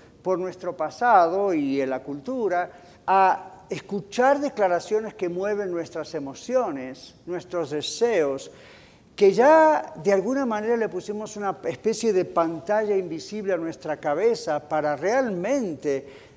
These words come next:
dar gloria a Dios y decir amén en las cosas que realmente, si no fuese por Dios, estaríamos en el infierno.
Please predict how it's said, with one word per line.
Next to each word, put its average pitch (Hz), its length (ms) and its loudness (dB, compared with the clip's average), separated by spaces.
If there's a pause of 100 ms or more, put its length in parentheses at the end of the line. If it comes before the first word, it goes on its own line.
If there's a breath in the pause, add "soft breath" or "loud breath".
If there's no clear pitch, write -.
dar 208 340 2
gloria 208 440 4
a 160 40 2
Dios 180 400 0
y 202 40 -4
decir 185 400 -2
amén 185 320 -2
en 185 120 -4
las 147 140 -6
cosas 190 500 -4
que 147 220 -2
realmente, 214 1040 -2
si 143 160 -8
no 160 160 -4
fuese 185 380 -2
por 135 200 -6
Dios, 175 320 -4
estaríamos 151 640 -6
en 135 120 -8
el 135 80 -6
infierno. 117 580 -12